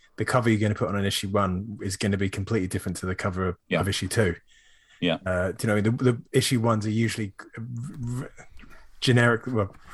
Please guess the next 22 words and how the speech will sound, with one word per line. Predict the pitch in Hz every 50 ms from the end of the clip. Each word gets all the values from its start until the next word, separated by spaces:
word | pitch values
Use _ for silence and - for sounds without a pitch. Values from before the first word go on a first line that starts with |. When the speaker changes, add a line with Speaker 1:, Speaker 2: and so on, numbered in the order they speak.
| - -
Speaker 1:
roughly | - 117 - -
speaking, | - - 117 110 - 110
they're | 110 110
like | 110 107 107 107 - -
a, | 104 113
a | 123 107 107
pin-up | - - - 117 107 98 - - - - - - - - - - -
usually, | 104 98 95 95 95 98 101
aren't | 98 101 92
they? | 90 87 90 -
Speaker 2:
Yeah, | - 92 87 85 82 85
we're | 85 90
gonna | 92 90
Speaker 1:
On | 87
a | 87
Speaker 2:
get |
to | - 101
that, | 98
Speaker 1:
character, | 95 85 - 95
Speaker 2:
aren't | 85 82
we? | 82
Speaker 1:
yeah. | 85